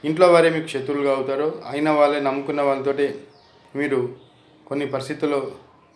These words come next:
ఆ, వాగ్యుద్ధానికి, గొడవలకి, కలహానికి, ఆ, దగ్గరగా వెళ్ళే పరిస్థితులు మీకు ఈ మాసం చాలా ఎదురవుతుంటాయి. అలాగే మూడో స్థానంలో సంచరిస్తున్న శని వల్ల కూడా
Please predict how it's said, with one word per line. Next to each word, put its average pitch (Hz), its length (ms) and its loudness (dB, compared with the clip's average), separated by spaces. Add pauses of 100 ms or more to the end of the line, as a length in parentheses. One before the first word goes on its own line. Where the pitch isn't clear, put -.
(120)
ఆ, 131 340 -6
వాగ్యుద్ధానికి, 147 840 0 (480)
గొడవలకి, 143 460 0
కలహానికి, 139 720 -2 (760)
ఆ, 135 80 -16
దగ్గరగా 139 680 4
వెళ్ళే 143 280 0
పరిస్థితులు 147 500 -6
మీకు 139 280 -4
ఈ 135 60 -6
మాసం 131 580 -6 (140)
చాలా 135 200 2
ఎదురవుతుంటాయి. 127 840 -4 (640)
అలాగే 156 440 0
మూడో 151 260 0
స్థానంలో 143 720 -2
సంచరిస్తున్న 131 800 -6 (160)
శని 135 160 -4
వల్ల 131 240 -2
కూడా 139 360 -2